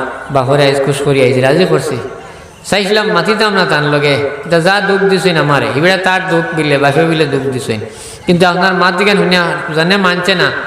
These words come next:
কই, "না বা, যত বাটো আছে হইব।" আইজ গিয়া চাই লাইছি, পাও ধরিয়া খুশ হইছেন, এইলা আমি করাইছি। যাই হোক,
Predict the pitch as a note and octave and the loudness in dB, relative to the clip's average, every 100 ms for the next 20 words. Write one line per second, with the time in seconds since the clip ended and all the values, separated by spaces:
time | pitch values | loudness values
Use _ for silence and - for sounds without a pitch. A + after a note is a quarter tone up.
0 | - - F3+ F3 F3+ F#3+ F#3+ F3 E3+ F3 | -6 0 2 4 2 2 0 0 0 2
1 | E3+ E3 E3 E3 D3 C#3+ B2 - - - | 2 2 0 2 2 2 0 -2 -8 -6
2 | D3 D3+ D3+ D#3 - F3 E3+ B2+ C3 A2 | -4 -2 -2 -2 0 0 0 -2 -4 -8
3 | - - - C3+ C3 B2+ B2 A2+ A#2 - | -10 -14 -2 0 0 0 -2 -2 -6 -10
4 | C#3 D#3 D#3 C3+ C3+ G#2 - - - - | -4 -2 0 -2 -2 -6 -10 -16 -18 -20
5 | - F3 F#3 F3 E3+ D3+ D3 C3+ C3+ C3+ | 0 2 2 0 -2 0 0 0 0 0
6 | F3+ F3+ | 2 2